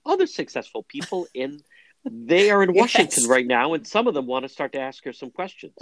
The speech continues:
Speaker 2: <laughs> Very, very good, and very, I think that, that really, uh, sets up where they're at.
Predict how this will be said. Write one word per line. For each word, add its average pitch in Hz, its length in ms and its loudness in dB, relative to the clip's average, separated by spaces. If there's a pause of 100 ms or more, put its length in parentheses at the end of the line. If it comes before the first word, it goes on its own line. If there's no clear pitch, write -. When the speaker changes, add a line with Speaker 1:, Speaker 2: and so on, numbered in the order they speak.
(140)
Speaker 2:
<laughs> - 520 -12
Very, 220 340 4
very 208 300 0
good, 190 280 -4
and 160 180 -12
very, 175 320 -6
I 165 120 -8
think 175 240 -14
that, 160 220 -12 (120)
that 160 180 -6
really, 160 480 -6
uh, 151 160 -8
sets - 380 -12
up 151 180 -8
where 147 120 -4
they're 139 240 -6
at. 143 200 -4